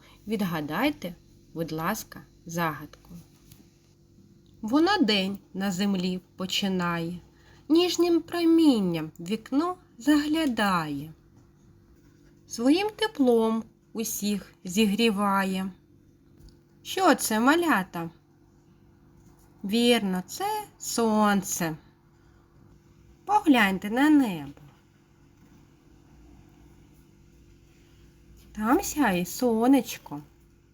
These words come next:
Воно щоранку прокидається для того,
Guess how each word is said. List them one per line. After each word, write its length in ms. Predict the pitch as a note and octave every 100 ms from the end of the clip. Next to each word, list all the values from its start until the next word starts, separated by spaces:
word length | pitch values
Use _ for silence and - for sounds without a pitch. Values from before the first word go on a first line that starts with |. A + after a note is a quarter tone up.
| _ _ _ _ _ _ -
Воно 320 | F#3+ A3+ B3+
щоранку 640 | C4 - D#4+ A#3 C4 C#4 D4
прокидається 920 | B3+ B3+ B3+ G#3+ G3+ E3 D#3 - F#3
для 200 | E3+ F3+
того, 520 | - F3 B3 E4 A#3+